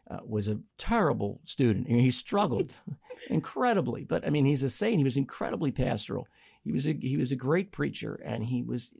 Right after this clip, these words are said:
totally dedicated to his people. He was a model for, he's the patron saint of secular priests. So we all have strengths and weaknesses, but ideally they, in, in a seminary, those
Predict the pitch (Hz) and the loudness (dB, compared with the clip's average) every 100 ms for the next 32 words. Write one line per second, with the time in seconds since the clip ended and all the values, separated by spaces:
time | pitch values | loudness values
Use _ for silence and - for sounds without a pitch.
0 | _ - 175 165 117 131 - 120 113 104 | _ -4 0 0 0 -2 -4 -4 -4 -4
1 | 107 98 104 - 95 107 107 101 104 104 | -8 -8 -10 -10 -8 -6 -4 -2 -2 0
2 | 117 98 107 113 107 104 117 113 110 - | -2 -4 -8 -10 -8 -4 -4 -2 -4 -4
3 | 107 95 - 104 98 98 - - - _ | -2 -4 -4 -8 -8 -10 -10 -14 -16 _
4 | - - _ - 110 113 - _ _ _ | -20 -20 _ 0 0 0 -6 _ _ _
5 | - 120 127 135 143 117 - 120 - 107 | -6 2 4 4 4 2 2 2 2 2
6 | 110 - 92 - - - _ - 104 - | 2 0 -6 -8 -12 -16 _ -6 -6 -2
7 | 107 104 123 117 104 98 98 - _ - | -2 2 4 4 2 2 -2 -6 _ -16
8 | - - 107 107 - 131 123 113 123 107 | -10 -8 0 0 2 4 4 4 2 2
9 | 98 98 98 92 _ _ - 98 107 101 | 2 0 -2 -6 _ _ -14 -2 2 4
10 | 98 | 2